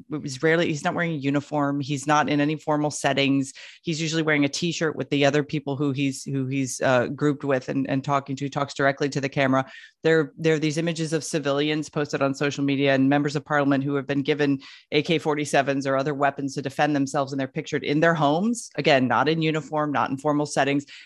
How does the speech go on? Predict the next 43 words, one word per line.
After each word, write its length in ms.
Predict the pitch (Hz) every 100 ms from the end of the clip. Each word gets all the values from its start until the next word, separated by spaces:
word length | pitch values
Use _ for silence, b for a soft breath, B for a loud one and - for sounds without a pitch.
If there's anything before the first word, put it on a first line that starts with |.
| B
And 140 | 156
the 40 | 156
message 680 | 170 214 - 196 143 -
that's 260 | - 143 -
sent, 380 | 220 254 139 - b b _
uh, 200 | 147 139
what, 280 | 151 156 - 95 - - -
either 240 | 165 165
intentionally, 580 | 160 147 180 185 170 143
I 60 | 135
think 180 | 143 135
in 100 | 131
some 220 | 170 190
cases 380 | 180 131 143 131
with 100 | 131
the 60 |
leadership 440 | 139 165 147 - -
or 100 | 123
unintentionally 640 | 165 170 143 135 131 127 117
with 160 | 120
just 300 | - 135 - _
average 300 | 135 123 131
citizens, 420 | 233 285 - 135
is 140 | 135 143
that 160 | 139 B B B B
we 160 | 160 208
are 80 | 233
gonna 200 | 220 185
defend 400 | 160 - 165 160
our 200 | 143 135
homes. 720 | - 226 220 120 - - - b b b -
We 160 | 180
are 120 | 233
not 340 | 202 175 233 240
soldiers, 560 | - 151 127 - -
but 200 | - 151
we 120 | 170 175
are 140 | 160
willing 340 | 151 170 196 202
to 120 | 175
stand 520 | - 175 170 175 -
and 100 | 147
defend 300 | 139 143 165